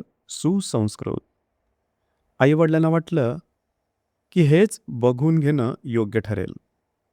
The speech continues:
तिनंही फार विरोध केला नाही. लग्न झालं. लग्नानंतर काही महिने नीट गेले. घर चांगलं होतं, नवरा मनमिळावू होता.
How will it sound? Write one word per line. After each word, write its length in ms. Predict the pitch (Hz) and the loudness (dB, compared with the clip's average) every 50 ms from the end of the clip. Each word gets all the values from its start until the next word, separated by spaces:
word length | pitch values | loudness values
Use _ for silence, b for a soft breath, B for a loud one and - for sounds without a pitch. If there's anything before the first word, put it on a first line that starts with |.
| _ _ _ _ _ _ _ _ _ _ _ _ _ _ - | _ _ _ _ _ _ _ _ _ _ _ _ _ _ 2
तिनंही 460 | 170 185 214 220 190 208 220 220 - - _ _ _ _ _ _ _ | 4 4 6 4 4 2 2 0 -2 -6 _ _ _ _ _ _ _
फार 340 | 139 135 139 151 165 - - - _ _ _ | -2 0 0 0 -2 -4 -8 -16 _ _ _
विरोध 500 | 123 117 117 127 131 143 165 170 165 - - - _ | -4 0 0 2 4 4 2 2 0 -4 -12 -16 _
केला 260 | - 113 107 104 104 | -4 -2 0 0 0
नाही. 280 | 101 101 98 98 104 - - 127 - _ _ _ _ _ _ _ _ _ _ _ _ _ _ _ _ _ _ _ _ _ _ _ _ _ _ _ _ _ - | 0 0 -2 -4 -6 -8 -10 -12 -16 _ _ _ _ _ _ _ _ _ _ _ _ _ _ _ _ _ _ _ _ _ _ _ _ _ _ _ _ _ 0
लग्न 320 | 113 113 117 117 127 123 | 2 2 4 4 2 0
झालं. 320 | 117 104 104 95 95 - - - - _ _ _ _ _ _ _ _ _ _ _ _ _ _ _ _ _ _ _ _ _ _ _ _ _ _ _ _ _ _ _ _ _ _ _ _ _ _ - | 0 0 -2 -4 -6 -8 -10 -14 -18 _ _ _ _ _ _ _ _ _ _ _ _ _ _ _ _ _ _ _ _ _ _ _ _ _ _ _ _ _ _ _ _ _ _ _ _ _ _ 2
लग्नानंतर 760 | 135 139 139 143 165 180 180 180 175 165 - 180 175 170 175 - _ - | 4 4 4 4 4 4 4 4 2 2 2 2 2 2 0 -4 _ -4
काही 260 | 135 117 117 147 160 | -2 -2 0 0 0
महिने 440 | 160 160 170 175 156 127 117 131 - - _ _ _ - | 2 2 2 2 0 0 -2 -2 -4 -8 _ _ _ -6
नीट 300 | 135 131 135 127 113 107 | -4 -2 -2 -2 -2 -4
गेले. 320 | 101 98 101 - - - - 135 - _ _ _ _ _ _ _ _ _ _ _ _ _ _ _ _ _ _ _ _ _ _ - | -6 -6 -8 -8 -8 -12 -14 -16 -20 _ _ _ _ _ _ _ _ _ _ _ _ _ _ _ _ _ _ _ _ _ _ 2
घर 160 | 131 180 214 | 2 2 2
चांगलं 360 | - - 165 135 131 147 180 | 4 2 0 0 2 2 0
होतं, 300 | 185 156 123 - - - - - _ _ _ _ _ _ _ | 0 0 -2 -4 -6 -8 -8 -12 _ _ _ _ _ _ _
नवरा 440 | 110 107 107 113 127 135 120 107 120 151 - _ _ _ _ _ _ _ _ | -4 -2 0 0 0 0 0 -2 -4 -8 -12 _ _ _ _ _ _ _ _
मनमिळावू 680 | - 123 127 147 190 208 208 175 139 123 117 110 110 107 | 0 2 2 4 4 4 4 2 2 2 0 0 0 -2
होता. 420 | 107 101 - - - - - - | -2 -4 -4 -6 -8 -8 -8 -12